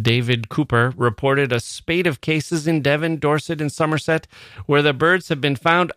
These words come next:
unconscious and reeking of alcohol. Worcester's Claire Amos says, "Councils are forking out thousands trying to tackle the crisis, like using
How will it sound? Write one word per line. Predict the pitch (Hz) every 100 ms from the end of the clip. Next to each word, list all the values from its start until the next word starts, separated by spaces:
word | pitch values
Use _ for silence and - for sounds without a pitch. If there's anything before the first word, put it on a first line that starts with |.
| -
unconscious | 170 196 185 156 170 170 185 196 - - _ _ -
and | 139 135 120 120
reeking | 151 185 185 185
of | 180 156
alcohol. | 127 110 107 98 90 82 - _ _ _ _ _ _ _ _ -
Worcester's | 107 101 - 107 101
Claire | - 127 120
Amos | 117 127 123
says, | - 117 117 113 - - -
"Councils | 147 147 165 190 185
are | 151 120
forking | - 165 170 170 151
out | 151 156 -
thousands | 151 151 156 160 156
trying | - 135 143
to | 139
tackle | 135 120 -
the | 135
crisis, | 135 123 117 - 104 -
like | 123 127
using | 151 160 151 147